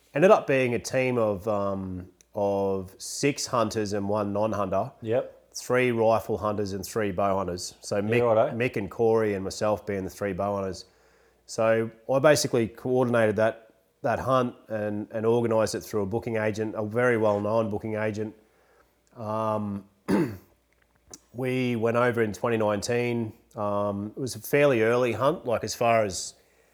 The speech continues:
Speaker 1: as far as ibex hunting goes in Kyrgyzstan, it was reasonably early. I think we were there right at the end of August, beginning of September. Um,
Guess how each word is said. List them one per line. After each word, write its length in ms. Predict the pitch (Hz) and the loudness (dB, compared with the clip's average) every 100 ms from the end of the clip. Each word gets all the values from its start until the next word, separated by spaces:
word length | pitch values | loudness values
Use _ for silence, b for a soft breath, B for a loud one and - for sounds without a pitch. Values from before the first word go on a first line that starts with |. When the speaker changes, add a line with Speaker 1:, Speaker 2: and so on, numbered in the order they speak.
| b b - | b b -12
Speaker 1:
as 120 | 117 | -2
far 180 | 131 131 | 6 6
as 100 | 110 | 6
ibex 340 | 113 120 117 - | 4 4 0 -2
hunting 200 | 113 101 | -2 2
goes 260 | 110 107 | 2 2
in 140 | 101 92 | -2 -4
Kyrgyzstan, 580 | 113 113 113 - 107 104 | -2 -2 -2 -2 0 -2
it 60 | |
was 200 | 92 - | -4 -10
reasonably 680 | 113 117 120 123 113 101 98 | -6 -2 -2 -2 -2 -4 -2
early. 280 | 107 123 127 | 0 0 0
I 60 | 107 | -2
think 180 | 110 101 | -4 -2
we 80 | |
were 100 | 110 | -2
there 180 | 104 101 | 0 0
right 220 | 101 107 107 | 0 -2 -2
at 60 | |
the 120 | 95 | -6
end 140 | 101 101 | -6 -6
of 100 | 90 | -6
August, 540 | 104 110 107 - - | -4 -4 -4 -8 -12
beginning 300 | 107 104 101 | -8 -6 -6
of 80 | 92 | -6
September. 560 | - 92 110 110 127 135 - b b b b b b b b - | -8 -8 -6 -4 -4 -6 -16 b b b b b b b b -4
Um, 640 | 117 123 127 127 120 107 | 2 6 6 4 2 -2